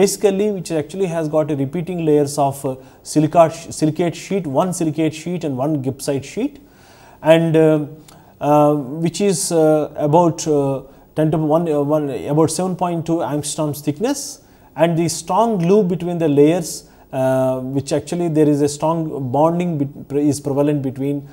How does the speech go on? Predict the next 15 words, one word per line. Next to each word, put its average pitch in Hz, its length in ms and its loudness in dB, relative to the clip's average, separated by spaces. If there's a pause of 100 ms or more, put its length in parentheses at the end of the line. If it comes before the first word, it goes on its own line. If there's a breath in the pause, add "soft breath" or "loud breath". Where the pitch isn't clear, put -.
(200 loud breath)
the 135 80 -2
hy-, 127 240 -2
uh, 120 320 -6
that 127 220 -6
is 139 180 0
nothing 131 320 -4
but 147 160 -2
hydrogen 143 480 2
bonding 135 380 -4
and, 123 180 -6
uh, 113 340 -6
van 113 260 -8
der 127 80 -6
Waals, 127 440 -6
uh, 113 360 -10